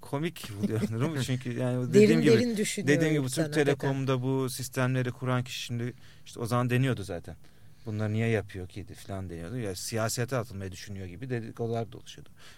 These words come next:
Speaker 1: E şimdi açıkladı, siyasete atı-, e, atıldı. Kocaeli'nden bir ne-, e, Kocaeli'nden, e, adaylığını koymuş ve, e, çıkmış demiş ki sektörün, e,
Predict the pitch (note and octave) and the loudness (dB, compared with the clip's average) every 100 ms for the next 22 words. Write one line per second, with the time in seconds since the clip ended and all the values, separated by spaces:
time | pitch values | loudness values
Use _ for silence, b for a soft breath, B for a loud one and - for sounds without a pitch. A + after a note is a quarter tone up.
0 | B - C3 A#2+ D3+ C#3 - - A#2 - | B -10 -6 -4 -2 -2 -4 -4 -4 -4
1 | A2+ A2 A#2+ B2 G#2+ - G#2 - - - | -4 -4 -4 -4 -6 -8 -14 -14 -12 -8
2 | F2+ F2 F2+ - F#2+ D#3 F#3+ B B B | -6 -6 -8 -10 -10 -10 -12 B B B
3 | - G#2+ A2+ A2 G#2+ G#2 G2+ G#2 G#2 F#2+ | -4 -2 -2 -4 -4 -6 -6 -8 -8 -6
4 | G#2+ G#2+ G#2 G#2+ F#2+ F#2 G#2 D#3 - B | -6 -6 -6 -6 -6 -6 -4 -4 -6 B
5 | B B - - G#2 G#2 G2+ F#2 A2+ A2 | B B -14 -10 -6 -6 -6 -2 2 2
6 | A2 G#2+ G2+ G2 G2+ C#3 B2+ A#2+ B2 - | 2 0 -6 -6 -8 -6 -2 -2 -2 -4
7 | A#2 A2 - A#2 - A#2 A#2 A#2 - - | -6 -4 -6 -10 -10 -8 -6 -6 -6 -4
8 | A2 - G2 C3 C3 B B B B - | -4 -4 -4 -4 -6 B B B B -12